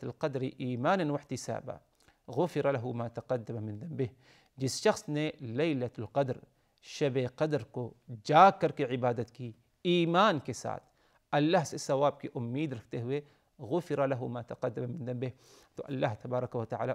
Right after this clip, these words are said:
اس کے سارے پچھلے گناہوں کو کیا ہے؟ معاف فرما دے گا۔ کتنی بڑی فضیلت ہے۔ ایک آخری بات، آپ صلی اللہ علیہ وسلم نے یہ بھی فرمایا کہ جو شخص اس رات کی خیر و بھلائی سے محروم رہ جائے تو وہ ہر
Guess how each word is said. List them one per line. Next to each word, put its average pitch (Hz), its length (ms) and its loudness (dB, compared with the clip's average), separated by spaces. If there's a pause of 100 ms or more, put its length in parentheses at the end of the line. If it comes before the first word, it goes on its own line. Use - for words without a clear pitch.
اس - 140 -18
کے 120 120 -10
سارے 117 320 -8
پچھلے - 340 -14 (100)
گناہوں 120 280 -10
کو 131 120 -16
کیا - 220 -14
ہے؟ 175 60 -6
معاف 117 300 -6
فرما 117 340 -14
دے 95 140 -12
گا۔ 117 120 -10 (240)
کتنی 190 340 -6
بڑی 131 220 -4
فضیلت 127 600 -14
ہے۔ - 100 -16 (360)
ایک - 180 -6
آخری 135 280 2
بات، 170 220 8 (540)
آپ 160 220 8
صلی 139 160 0
اللہ 135 360 2
علیہ 123 160 -2
وسلم 123 360 -6
نے 120 120 -6
یہ 120 180 -4
بھی 160 120 -4
فرمایا 131 440 -2 (440)
کہ 131 120 -6
جو 139 240 0
شخص - 360 -4 (120)
اس 131 260 -4
رات 139 460 2
کی 135 80 -6
خیر 131 280 -4
و 123 80 -2
بھلائی 120 260 -4
سے - 140 -8
محروم 147 560 0
رہ 151 160 4
جائے 123 400 2 (960)
تو 135 120 0
وہ 120 220 -2 (420)
ہر 196 140 8